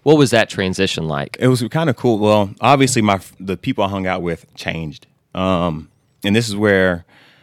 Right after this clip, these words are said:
Speaker 2: um, sorry.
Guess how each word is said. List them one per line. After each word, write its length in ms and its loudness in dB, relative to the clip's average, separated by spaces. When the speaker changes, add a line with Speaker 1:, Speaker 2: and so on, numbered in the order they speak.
Speaker 2:
um, 720 -2
sorry. 260 -16